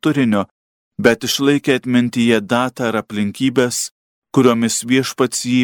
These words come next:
pasigrobė visiškai. Patraukė prie savęs lygiai taip pat stipriai, kaip ir kelyje į Damaską jo atsivertimo akimirką. Šventasis Paulius toliau pabrėžia, jog tam,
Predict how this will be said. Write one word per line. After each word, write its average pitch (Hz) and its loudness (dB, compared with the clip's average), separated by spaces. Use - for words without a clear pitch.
pasigrobė 110 0
visiškai. - -6
Patraukė 131 0
prie 120 0
savęs 131 -2
lygiai 113 0
taip 113 0
pat 113 0
stipriai, 127 -2
kaip 139 2
ir 117 0
kelyje 120 0
į - -2
Damaską 113 0
jo 107 2
atsivertimo 101 0
akimirką. 92 -4
Šventasis 117 0
Paulius 127 0
toliau 117 0
pabrėžia, 120 0
jog 117 2
tam, 139 -2